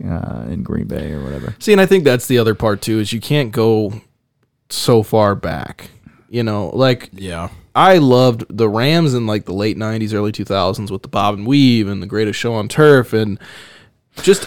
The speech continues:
Speaker 2: electric entertainment. And when you look at professional sports, ultimately it's entertainment. It's, it's supposed to be fun.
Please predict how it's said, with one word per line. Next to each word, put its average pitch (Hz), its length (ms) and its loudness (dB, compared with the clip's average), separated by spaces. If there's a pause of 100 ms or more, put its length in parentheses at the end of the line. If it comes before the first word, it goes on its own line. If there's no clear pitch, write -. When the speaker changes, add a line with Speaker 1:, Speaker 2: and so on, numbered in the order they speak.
Speaker 2:
electric 151 680 6
entertainment. 143 1040 0 (400)
And 143 140 2
when 139 120 4
you 135 140 8
look 131 220 6
at 139 60 4
professional 123 520 0
sports, 113 600 -2
ultimately 120 460 2
it's 110 120 0
entertainment. 98 600 -4
It's, - 360 -10
it's - 200 -6
supposed - 600 0
to 120 100 0
be 110 220 0
fun. 104 540 -2